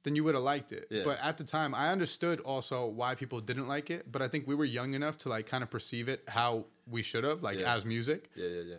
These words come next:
Speaker 1: But, like, you go from College Dropout to Late Registration to, was eight oh eight the third album?
Speaker 2: Graduation, then
Speaker 1: Graduation,
Speaker 2: eight oh eight.
Speaker 1: then eight oh eights. Now, all this sample-based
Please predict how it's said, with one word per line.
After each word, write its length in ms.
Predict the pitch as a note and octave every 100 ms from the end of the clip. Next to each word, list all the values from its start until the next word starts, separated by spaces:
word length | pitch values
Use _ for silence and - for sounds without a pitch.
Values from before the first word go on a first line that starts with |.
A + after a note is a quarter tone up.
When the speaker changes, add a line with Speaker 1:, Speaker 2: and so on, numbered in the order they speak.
| F2+
Speaker 1:
But, 140 | D3
like, 280 | C3+ B2+ - _ _ _ _ _ _ _ _ _ _ _ _ _ _ _
you 180 | D#3+ D#3+
go 200 | C#3 F3+
from 180 | E3+ D#3
College 420 | C#3+ D3 C#3+ A2+
Dropout 560 | B2 B2+ A#2 A#2+ A2+ -
to 280 | - A2+ A2
Late 200 | A#2 A2+
Registration 800 | A#2 A2 - B2 A#2 A#2+ A#2 A2
to, 420 | B2 A2 G#2+ E2+ - - _ _ _ _ _ _ _ _ _ _ _ _ _ _
was 220 | D3+ C#3
eight 140 | C#3+ D#3+
oh 100 | E3+
eight 100 | E3
the 100 | C#3
third 220 | B2 D3
album? 300 | C#3+ D3+ E3+
Speaker 2:
Graduation, 600 | A2 G2+ G2+ G2 G2 -
then 80 | F2+
Speaker 1:
Graduation, 540 | D3 C#3 C#3 C3+ B2 C3
Speaker 2:
eight 40 |
oh 20 |
eight. 40 | C3
Speaker 1:
then 100 | B2+
eight 40 |
oh 140 | B2+
eights. 260 | C3+ F2 - - - _ _ _ _
Now, 360 | C3 C3+ C3 - - _ _ _ _
all 160 | C3+ D#3+
this 200 | E3 E3
sample-based 1400 | - - D3 C#3 C#3 B2+ A#2 A#2+ - B2 B2 B2 - -